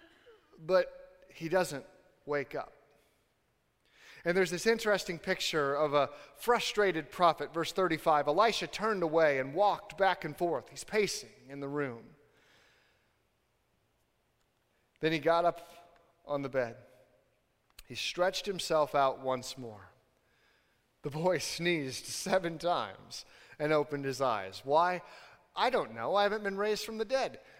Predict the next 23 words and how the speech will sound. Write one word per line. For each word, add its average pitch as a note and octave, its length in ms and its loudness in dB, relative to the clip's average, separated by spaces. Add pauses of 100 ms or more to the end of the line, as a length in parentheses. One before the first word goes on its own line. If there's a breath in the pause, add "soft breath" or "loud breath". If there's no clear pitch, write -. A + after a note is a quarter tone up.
(420 loud breath)
If F3 200 -4
you're F#3+ 180 4
raised G3+ 280 4
from F3 100 -4
the E3+ 100 2
dead E3 260 4
someday, E3+ 380 4
come F#3+ 260 -2
and F#3+ 80 -4
tell F#3 240 -2
me C3 140 -6
about G2+ 280 -8
it, G#2+ 100 -8
okay? E3+ 340 4 (340 loud breath)
But A3 240 2
the G3+ 100 4
boy F#3+ 340 4
sneezes G#3+ 520 -2
seven A#3+ 360 2
times. F#3+ 360 2
Why? A3 240 4 (200 loud breath)
He's G#3+ 260 0
alive. E3 540 6